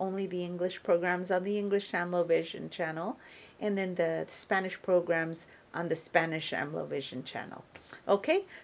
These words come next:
so if you want, uh, to see the matters in English,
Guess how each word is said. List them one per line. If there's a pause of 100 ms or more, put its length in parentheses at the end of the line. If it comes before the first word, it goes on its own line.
(120)
so
if
you
want,
uh,
to
see
the
matters
in
English,